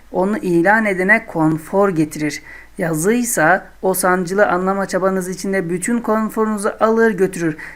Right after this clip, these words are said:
Yazı sizin konforunuzu götürüyor. Yani siz suçlu bulmuyorsunuz yazdığınız zaman. Aslında suçlunun kim olduğunu görüyorsunuz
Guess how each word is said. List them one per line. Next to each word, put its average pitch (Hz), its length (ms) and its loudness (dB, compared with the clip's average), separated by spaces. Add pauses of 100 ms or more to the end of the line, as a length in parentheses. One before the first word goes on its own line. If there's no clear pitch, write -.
(120)
Yazı 220 500 0
sizin 202 640 -4 (320)
konforunuzu 190 720 -2
götürüyor. 175 440 -2
Yani 190 380 2
siz 202 320 -4 (220)
suçlu 220 540 -4
bulmuyorsunuz 190 840 0
yazdığınız 165 720 2
zaman. 151 340 2 (300)
Aslında 170 640 -2 (160)
suçlunun 208 720 -4 (160)
kim 233 260 0
olduğunu 170 440 2
görüyorsunuz 190 680 0